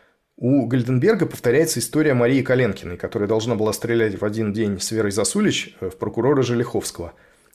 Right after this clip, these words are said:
И сам он, в свою очередь, предвосхищает поступок Ивана Каляева, взорвавшего много позже великого князя Сергея Александровича. Гальденберг наблюдает за перемещениями Кропоткина и однажды встречается с ним в театре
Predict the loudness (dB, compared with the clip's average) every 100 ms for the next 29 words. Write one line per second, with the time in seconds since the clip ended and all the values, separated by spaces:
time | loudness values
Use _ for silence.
0 | -12 -6 -2 -2 -2 -2 -2 2 4 2
1 | 0 0 0 -2 -2 0 2 2 0 -2
2 | -2 -4 -2 -6 -4 0 0 2 -4 -4
3 | -6 -2 0 0 0 0 0 -2 -4 -8
4 | -12 _ -10 -4 0 0 0 0 0 0
5 | 0 0 0 0 0 -2 -2 -4 -2 -6
6 | -4 -8 -4 -2 -2 -4 -8 -8 -10 -12
7 | -14 _ _ _ _ _ _ _ _ _
8 | _ -14 -8 -4 -4 0 2 0 -2 -20
9 | _ -8 -4 0 2 2 2 -2 -6 -4
10 | -4 -2 -2 -2 -4 -4 -2 -2 0 -2
11 | -4 -14 -20 -20 _ -8 -4 0 2 2
12 | -2 -2 0 2 2 0 -2 -2 0 -2
13 | -2 -10